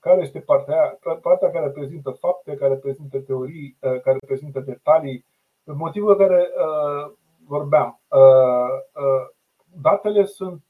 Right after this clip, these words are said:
dry, sunt, uh, uh, sunt, uh, deci nu, nu, nu, nu, nu creează emoție, sunt greu de absorbit, uh, uh, pe când genul ăsta de, de conspirații, uh, sunt, sunt masive.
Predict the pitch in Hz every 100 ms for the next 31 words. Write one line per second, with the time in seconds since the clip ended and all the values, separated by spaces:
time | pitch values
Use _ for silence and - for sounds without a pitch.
0 | _ - - _ 147 135 151 - - _
1 | 156 151 139 156 147 147 143 139 135 135
2 | 147 139 135 135 147 135 135 143 139 143
3 | 143 139 160 180 170 165 175 175 196 214
4 | 226 208 208 220 208 208 147 156 139 156
5 | 185 - 151 147 139 139 135 175 _ 147
6 | 175 190 165 151 - 139 135 131 180 135
7 | 143 135 131 - _ _ _ _ _ _
8 | 139 135 135 135 151 170 180 147 147 220
9 | 233 - 208 180 160 143 143 165 139 -
10 | 139 135 151 - 156 139 139 _ 143 139
11 | 131 135 - 175 139 180 175 180 - 196
12 | 165 135 -